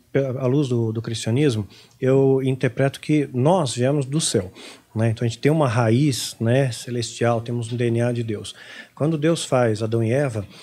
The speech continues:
eles estavam no paraíso. E no paraíso haviam duas árvores, a do conhecimento do bem e do mal e a árvore da vida. Lá em Apocalipse, vai contar pra gente que a árvore da vida tá na Jerusalém celestial, ou seja, tá numa dimensão espiritual, numa dimensão natural.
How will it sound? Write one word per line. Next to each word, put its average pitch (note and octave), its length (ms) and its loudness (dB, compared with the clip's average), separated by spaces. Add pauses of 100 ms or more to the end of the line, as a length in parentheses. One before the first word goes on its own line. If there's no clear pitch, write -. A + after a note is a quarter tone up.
(180)
eles A#2+ 300 -2
estavam C3 380 0
no C#3 60 -2
paraíso. A2+ 680 -2
E C3+ 40 -6
no C#3+ 100 0
paraíso D#3 420 2
haviam D#3+ 180 -2
duas F3 260 -2
árvores, G2+ 360 -6
a - 40 -8
do A#2 100 -6
conhecimento A#2 580 -2
do A2 60 -10
bem B2 160 0
e - 20 0
do D3 100 -2
mal E3+ 260 0 (280)
e E3+ 60 0
a D3 40 4
árvore D3 220 0
da E3+ 100 4
vida. G2 300 -6 (420)
Lá A#3 160 -2
em C#4+ 80 -2
Apocalipse, C#3+ 720 -2
vai C3+ 160 -2
contar C#3 320 -2
pra A#2 160 -4
gente D3 340 -4
que - 140 -2
a C#3 80 4
árvore E3+ 200 0
da C#3+ 100 2
vida D3+ 300 -4
tá F3 340 -4
na F#3 180 -4
Jerusalém D3+ 460 -2
celestial, C3 520 -4
ou G2 60 -16
seja, A#2+ 220 -8
tá C3+ 100 -6
numa D3 200 -2
dimensão C3 400 -4
espiritual, C3+ 580 0
numa D3 240 -2
dimensão C3+ 380 -6
natural. A#2 420 -6